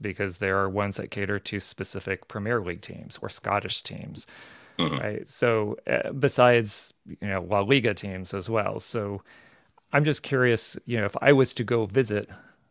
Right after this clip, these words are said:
Speaker 1: Tulsa and I wanted to go hang out and watch some soccer or hang out with some soccer people, what, what's it like being, or what is the soccer culture like, I guess, in Tulsa? And you could go
Speaker 2: Yeah.
Speaker 1: anywhere from watching or youth groups or anything
Speaker 2: Yeah.
Speaker 1: along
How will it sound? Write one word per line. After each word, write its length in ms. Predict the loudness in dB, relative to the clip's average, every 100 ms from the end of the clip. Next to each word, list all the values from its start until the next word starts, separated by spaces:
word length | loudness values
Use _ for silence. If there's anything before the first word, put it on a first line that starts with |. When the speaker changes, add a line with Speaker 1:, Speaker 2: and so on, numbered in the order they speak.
| -6
Speaker 1:
Tulsa 540 | -2 0 0 -4 -4 -6 -8
and 120 | -4
I 60 |
wanted 240 | -2 -2 -4
to 40 |
go 440 | -2 -2 -2 -4 -6
hang 260 | -4 -2 0
out 180 | 0 -2
and 100 | -4
watch 220 | -2 -2
some 160 | -2 -6
soccer 540 | -2 -2 0 -2 0
or 40 | -2
hang 180 | -4
out 140 | -4 -6
with 140 | -6
some 180 | -8 -10
soccer 380 | -6 -6 -6 -8
people, 320 | -6 -4 0
what, 160 | 0 -2 0
what's 240 | 0 2
it 160 | -4 -4 -2
like 360 | 0 0 -4 -16 -6
being, 480 | -2 -2 -2 -4 -8 _ _ _ -2
or 80 | 4
what 160 | 4
is 100 | 4
the 80 | 0
soccer 300 | 0 0 -2 -8
culture 480 | 0 0 0 -6 -6
like, 320 | -6 -8 -12 -14
I 60 | -6
guess, 300 | -4 -4 -8
in 180 | -10
Tulsa? 640 | -10 -8 -8 -8 -8 -8 -12 -12
And 320 | -8 -8 -6
you 140 | -4
could 140 | 0 2
go 100 | 4
Speaker 2:
Yeah. 80 |
Speaker 1:
anywhere 160 | 4 4
from 200 | 0 0
watching 500 | 0 0 -2 -4 -4 -6
or 220 | -2 0
youth 260 | 2 0 -2
groups 400 | -2 -2 -4 -6
or 320 | -4 -6 -10 _ _ -20 -6
anything 320 | -2 0 4
Speaker 2:
Yeah. 140 | 6 6
Speaker 1:
along 120 | 2